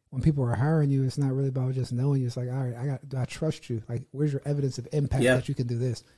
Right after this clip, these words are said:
Speaker 1: Because, like, you understand in the back end or being a D F O and running the whole operation, like, if I tell assistant X or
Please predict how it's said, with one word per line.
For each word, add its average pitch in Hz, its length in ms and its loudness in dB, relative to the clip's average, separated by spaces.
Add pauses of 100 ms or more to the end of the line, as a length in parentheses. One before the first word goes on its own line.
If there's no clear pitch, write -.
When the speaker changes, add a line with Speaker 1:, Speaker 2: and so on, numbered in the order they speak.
(300)
Speaker 1:
Because, 147 240 8
like, 139 160 4
you 156 200 6
understand 147 400 4
in 139 80 4
the 139 60 2
back 143 340 2
end 151 240 4
or 135 100 2
being 143 220 4
a 131 80 2
D 147 160 2
F 135 180 0
O 151 220 6
and 131 120 2
running 135 200 2
the 131 80 2
whole 147 180 2
operation, 139 560 0
like, 131 240 -2
if 123 80 -4
I 156 80 0
tell 151 400 2 (1400)
assistant 160 500 -2
X 160 300 -4
or 139 300 2